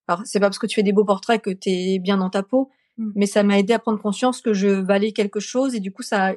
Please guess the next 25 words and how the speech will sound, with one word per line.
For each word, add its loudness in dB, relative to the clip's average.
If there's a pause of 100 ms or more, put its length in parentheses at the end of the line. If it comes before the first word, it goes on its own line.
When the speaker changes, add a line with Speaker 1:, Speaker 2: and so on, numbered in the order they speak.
Speaker 1:
ça -4
a 0
influé -2
sur -4
mon 0
personnel, -2 (560)
sur, -2
euh, 4
il -2
y 4
a 6
eu 4
des 2
vases 4
communicants 2
entre -2
ma 2
vie -2
pro 0
et 2
ma 0
vie -4
perso, -6
en -8
fait. -16